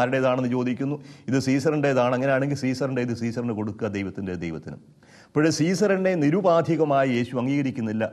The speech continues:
ആദ്യമേ തന്നെ. സീസറും ദൈവത്തിൻ്റെ അധികാരത്തിന് കീഴിലാണ് എന്ന് യേശു എടുത്തു പറയും. അതുപോലെ തന്നെ യേശു രാജ്യത്വത്തെക്കുറിച്ച് പറഞ്ഞിട്ടുണ്ട്. യേശു രാജാവായിട്ടാണ് ജെറൂസലത്തേക്ക് കടന്നു വന്നത്. ദൈവത്തിൻ്റെ രാജ്യത്തിൽ ആക-, ആ, ആസന്നമായിരിക്കുന്ന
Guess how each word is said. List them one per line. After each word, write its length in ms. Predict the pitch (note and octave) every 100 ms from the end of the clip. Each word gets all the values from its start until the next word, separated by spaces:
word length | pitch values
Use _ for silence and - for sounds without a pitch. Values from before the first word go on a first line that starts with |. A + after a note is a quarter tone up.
| -
ആദ്യമേ 280 | F#2+ F#2+ D#2
തന്നെ. 140 | D2 C#2 - - _ - - -
സീസറും 540 | - E3 G3 G3 F#3+ D#3+
ദൈവത്തിൻ്റെ 440 | C#3 E3 E3+ D#3
അധികാരത്തിന് 520 | C3+ C#3+ C3+ C3 C#3 B2+
കീഴിലാണ് 440 | C#3 D#3 B2+ A#2
എന്ന് 260 | A2+ A2+ A2+ A2
യേശു 200 | G#2+ G#2+
എടുത്തു 220 | G2 F#2
പറയും. 240 | - E2+ - _ _ _ -
അതുപോലെ 260 | - B2+ D3+
തന്നെ 120 | D#3 D3
യേശു 160 | D#3
രാജ്യത്വത്തെക്കുറിച്ച് 760 | E3 D3+ E3+ E3+ E3 E3+ E3 E3+
പറഞ്ഞിട്ടുണ്ട്. 460 | E3+ E3 - D2 - -
യേശു 220 | A#2 B2
രാജാവായിട്ടാണ് 800 | C#3+ C#3 D#3+ D#3+ D3+ D3 C3+ G#2+
ജെറൂസലത്തേക്ക് 580 | G#2+ A#2+ A#2+ A2 G#2+ G2
കടന്നു 220 | A2 A#2+
വന്നത്. 260 | F2 E2 D2+ - - _ _ _ _ _ _ _ _ - - _
ദൈവത്തിൻ്റെ 640 | F#2+ A#2+ C#3 C#3+ C#3+ C#3 C3+ C#3 - - - - - _ _ _ _ -
രാജ്യത്തിൽ 500 | A2+ C3+ C#3 B2 C#3+
ആക-, 480 | - - A2 C#3 C#3+ A#2
ആ, 60 | G#2 -
ആസന്നമായിരിക്കുന്ന 800 | G#2+ B2 C#3+ C#3+ C3 C3 B2+ C3+